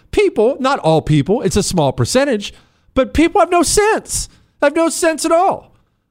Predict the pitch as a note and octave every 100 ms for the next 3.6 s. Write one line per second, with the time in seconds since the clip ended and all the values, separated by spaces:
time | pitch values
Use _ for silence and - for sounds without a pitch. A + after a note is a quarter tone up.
0 | _ - E4 F#4+ - D#4 D#4 D4 C4 A#3+
1 | A#3+ A#3+ A#3+ A#3+ - _ - E4+ D4+ -
2 | - C4 C4+ - A3+ C4 A#3+ - A3+ C#4
3 | C4+ C4+ A#3+ D4 D#4+ B3+